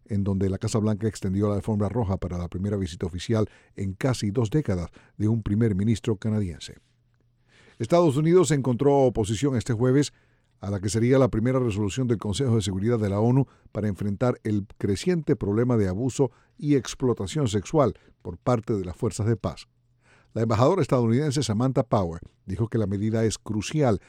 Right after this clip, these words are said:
para poner fin a los delitos sexuales, en particular contra los menores. El embajador egipcio Amer Abdelatif Abulata dijo que el asunto debería ir a la Asamblea General de ciento noventa y tres miembros,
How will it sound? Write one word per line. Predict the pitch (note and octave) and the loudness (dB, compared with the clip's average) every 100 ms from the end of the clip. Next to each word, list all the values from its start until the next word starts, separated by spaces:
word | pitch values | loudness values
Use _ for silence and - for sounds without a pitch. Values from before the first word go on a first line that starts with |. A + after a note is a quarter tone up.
| - - | -14 -6
para | G2 | -4
poner | F#2 G#2 G#2 | -2 -2 -2
fin | - C#3 | -2 0
a | |
los | A2 E2+ | 0 -2
delitos | F#2+ G#2+ G2 | -4 -2 -2
sexuales, | G#2 D#3+ C#3 A#2+ E3 | -2 2 2 2 0
en | C#3+ | -2
particular | C#3 - C3 D3 D3+ A#2 - _ _ _ - | -2 -4 -2 0 2 2 -2 _ _ _ 0
contra | C#3+ B2+ A#2 | 0 2 2
los | G#2 | 2
menores. | B2 G2 D2 D#2 - _ _ _ _ _ _ _ _ _ _ _ _ _ _ _ - | 2 0 -4 -14 -20 _ _ _ _ _ _ _ _ _ _ _ _ _ _ _ -2
El | G#2+ | 0
embajador | G2+ E2+ G#2 F#2+ | 0 -2 -2 -2
egipcio | F#2 B2+ - C#3+ | -2 -2 0 0
Amer | E2+ E2+ G#2 C3 | 0 -2 0 -2
Abdelatif | - F#2 D#2+ D#2 D2+ A#2 G2 | -2 -6 -6 -10 -6 -4 -4
Abulata | E2+ F2 A2+ A#2+ E3 - - - | -6 -2 0 0 -2 -4 -20 -6
dijo | G#2+ G#2+ | -2 -2
que | G#2+ | 0
el | A2+ A#2+ G#2 | -2 0 -2
asunto | - E3+ D#3+ A#2 | -2 -4 -2 0
debería | F#2+ G2+ A2 G#2+ | 0 0 0 2
ir | A#2+ | 2
a | A2 | 0
la | F2+ | -2
Asamblea | G2+ F2 G#2+ G2+ | -4 -4 -2 -2
General | F#2 F#2+ A2+ C#3 | -2 -2 -2 -2
de | F#2+ | -2
ciento | B2+ B2+ G2+ | 0 0 0
noventa | F2+ E2+ E2 | -2 -4 -6
y | |
tres | E2 G2 A#2 | -6 -6 0
miembros, | A#2 A2 C3 | 2 2 0